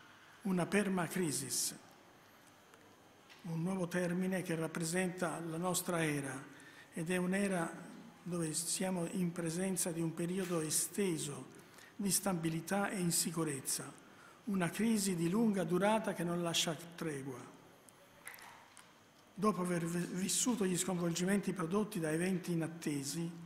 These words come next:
ci sentiamo in un continuo stato di incertezza e di preoccupazione. Quindi l'atteggiamento che abbiamo oggi è un atteggiamento che non poggia su nessun tipo di certezza,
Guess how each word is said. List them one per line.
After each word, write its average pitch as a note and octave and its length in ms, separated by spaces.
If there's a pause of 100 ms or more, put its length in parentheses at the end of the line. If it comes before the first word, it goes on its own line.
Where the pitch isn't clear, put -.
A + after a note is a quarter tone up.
(520)
ci - 160
sentiamo G3 560
in F#3 100
un E3 120
continuo F3 460
stato F#3 280
di E3+ 140
incertezza F#3 640
e - 20
di E3 80
preoccupazione. D3 1000 (520)
Quindi E3+ 340 (580)
l'atteggiamento F3+ 720
che C#3+ 100
abbiamo F3 440
oggi F3 340
è D3+ 40
un D#3+ 140
atteggiamento E3 1040 (400)
che - 160
non F3 240
poggia F3 400
su - 180
nessun F3 440
tipo G3+ 260
di D#3+ 140
certezza, D3 640